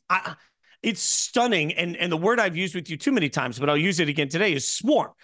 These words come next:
Like, there is an explosiveness with which they react to what they're seeing. It just feels like they're better prepared. And because they're better prepared, and I can't believe I'm saying that, they are better prepared. They are seeing the play before it happens. And then they are trusting their instincts to get there.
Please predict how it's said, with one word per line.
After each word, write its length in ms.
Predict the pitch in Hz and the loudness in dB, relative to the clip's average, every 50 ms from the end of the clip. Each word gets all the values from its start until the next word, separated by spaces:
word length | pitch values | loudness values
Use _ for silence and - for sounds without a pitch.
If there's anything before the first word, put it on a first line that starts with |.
| - _ - | -20 _ -2
Like, 200 | - 180 175 - | -2 -2 0 0
there 180 | 226 233 254 | 0 0 0
is 140 | 226 196 160 | 0 0 0
an 120 | 185 170 | 0 0
explosiveness 1120 | 170 156 147 - - - - - 214 233 285 294 277 - - 190 160 151 151 147 147 139 - - - - _ - | -2 -4 -4 -6 -8 -8 -8 -4 -2 0 2 2 0 0 -2 -2 0 0 2 0 0 0 -2 -8 -14 -20 _ -2
with 220 | 151 165 - - | 0 0 0 -2
which 380 | 139 131 180 240 240 - - - | 0 2 2 2 2 0 -4 -2
they 200 | 175 190 180 180 | 0 0 0 0
react 640 | 147 143 170 165 160 160 180 220 226 - - - - | 0 0 0 2 2 2 2 0 -2 -8 -10 -6 -4
to 60 | 202 | -2
what 240 | 185 170 185 185 - | 0 0 -2 0 0
they're 120 | 175 160 | -2 -2
seeing. 340 | 143 - - 277 285 185 135 | -2 -2 0 2 2 2 0
It 120 | 135 135 | -2 -2
just 180 | - - 220 - | -2 -4 -4 -2
feels 200 | - 254 240 196 | -2 -2 0 2
like 160 | 202 175 - | 0 0 2
they're 100 | - 160 | 0 -2
better 280 | 123 - 156 180 240 247 | 0 0 0 0 0 0
prepared. 540 | - 233 180 - 165 180 175 156 143 123 - _ _ _ _ - | -2 -2 0 2 2 2 2 2 0 -2 -6 _ _ _ _ -6
And 100 | 170 170 | -4 -4
because 260 | 190 170 214 190 151 | -2 0 0 0 0
they're 100 | 170 170 | 0 0
better 260 | 135 175 180 214 233 | 0 2 2 2 0
prepared, 400 | 165 170 - - 220 202 156 131 | -2 -4 -2 0 2 2 2 2
and 140 | 135 143 151 | 2 2 0
I 60 | 151 | 0
can't 260 | - - 202 214 190 | 0 0 -2 -2 -2
believe 240 | - 185 180 175 160 | -2 -2 -2 0 0
I'm 100 | 151 135 | 0 0
saying 280 | 131 - 196 156 127 123 | 0 0 0 0 0 -2
that, 180 | 123 113 - - - - _ | -2 -4 -4 -8 -20 -14 _
they 120 | - 175 180 | 0 0 2
are 80 | 165 | 2
better 340 | 135 120 - 196 240 285 294 | 0 2 2 2 2 2 2
prepared. 480 | 202 185 170 139 170 151 147 139 139 - - - _ _ - | 0 -2 -2 0 0 2 2 0 -2 -4 -10 -20 _ _ -4
They 160 | 147 170 175 | -2 0 0
are 100 | 180 151 | 0 0
seeing 540 | - - - - - 254 294 294 254 226 196 | -2 -4 -4 0 2 2 4 4 2 2 0
the 100 | 170 151 | -2 -4
play 300 | - - 170 190 185 165 | -4 -2 0 0 0 0
before 380 | 139 156 135 - 170 175 170 | -2 -4 -6 -2 0 0 0
it 80 | 156 147 | 2 2
happens. 360 | 160 180 180 - 165 131 - - _ _ _ | 0 0 0 -4 -8 -12 -12 -16 _ _ _
And 160 | - 160 170 180 | -6 -4 -2 0
then 120 | 185 196 | 0 2
they 100 | 175 165 | 2 2
are 100 | 156 139 | 2 0
trusting 480 | - - - 214 240 - - 226 208 180 | 0 0 0 0 0 0 -2 -2 0 0
their 160 | 160 156 156 | 0 0 0
instincts 520 | - 156 196 190 - - 185 170 139 - | 0 -2 -2 -4 -4 -4 -4 -4 -4 -6
to 100 | - 147 | -6 -2
get 200 | 135 185 233 220 | 0 0 0 0
there. 200 | - 165 143 117 | 0 0 0 -2